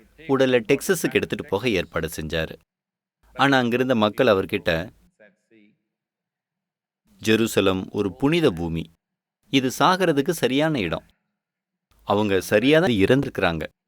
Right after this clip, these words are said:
அதனால அவங்களுடைய இறுதி சடங்குகளை எல்லாத்தையும் இங்கேயே செஞ்சு இங்கேயே புதைச்சுடலாம்.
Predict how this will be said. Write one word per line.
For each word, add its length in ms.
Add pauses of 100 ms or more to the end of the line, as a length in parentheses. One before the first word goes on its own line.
(1800)
அதனால 640
அவங்களுடைய 420
இறுதி 280
சடங்குகளை 560
எல்லாத்தையும் 440
இங்கேயே 300
செஞ்சு 240
இங்கேயே 280
புதைச்சுடலாம். 600